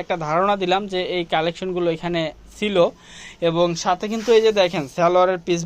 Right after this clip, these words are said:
বলেন এই যেগুলো, এগুলো হচ্ছে আপনার পুরা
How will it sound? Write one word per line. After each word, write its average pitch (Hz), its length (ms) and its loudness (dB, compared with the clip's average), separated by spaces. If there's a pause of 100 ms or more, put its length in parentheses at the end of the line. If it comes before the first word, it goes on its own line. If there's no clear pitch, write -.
বলেন 151 280 2
এই 156 120 -4
যেগুলো, 160 300 0 (1200)
এগুলো 175 300 2
হচ্ছে 202 280 2
আপনার 208 280 6 (920)
পুরা 208 180 4